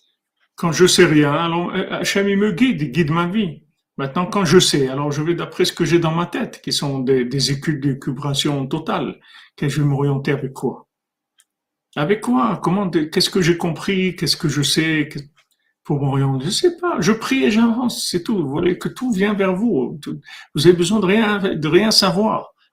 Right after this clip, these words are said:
Vous priez, vous avancez, c'est tout. Hachem, il met de-, de-, dans vos pas des, tout ce que vous avez besoin. Regardez, ils ont, ils ont été, ces, ces mendiants, ils s'occupent d'eux, ils disent, on va les marier.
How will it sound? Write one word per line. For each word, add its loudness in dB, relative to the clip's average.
Vous 4
priez, 2
vous 2
avancez, 2
c'est -6
tout. -6
Hachem, 2
il 4
met 2
de-, -4
de-, -4
dans 4
vos 0
pas -2
des, -6
tout -4
ce -2
que 0
vous 2
avez 6
besoin. 0
Regardez, 2
ils 4
ont, -2
ils 0
ont 4
été, 4
ces, 0
ces 0
mendiants, 0
ils 0
s'occupent -4
d'eux, 4
ils -2
disent, -2
on 2
va 2
les 4
marier. 4